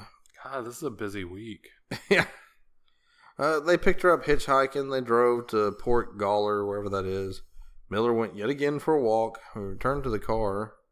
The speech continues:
Speaker 2: Deborah was absent, and Worrell was pushing sand into a hole with his foot. Deborah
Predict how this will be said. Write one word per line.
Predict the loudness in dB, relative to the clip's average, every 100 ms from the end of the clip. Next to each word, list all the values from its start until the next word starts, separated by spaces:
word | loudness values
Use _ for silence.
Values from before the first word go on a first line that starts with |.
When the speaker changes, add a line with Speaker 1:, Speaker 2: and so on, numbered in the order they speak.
| _
Speaker 2:
Deborah | 0 2 4 4
was | 2 0
absent, | 0 -2 -2 -8 -8 _ _ _ _
and | -6 -4 0
Worrell | 0 2 2 2 2
was | 0
pushing | -2 -6 -6 -6 -8
sand | -8 -6 -6 -4 -6
into | -6 0 2 2
a |
hole | 2 2 2
with | 0 -2
his | -8
foot. | -6 -2 -2 -4 _ _ _ _ _ _ _ _ _ _ _ -20 -14 -2
Deborah | -2 2 2 2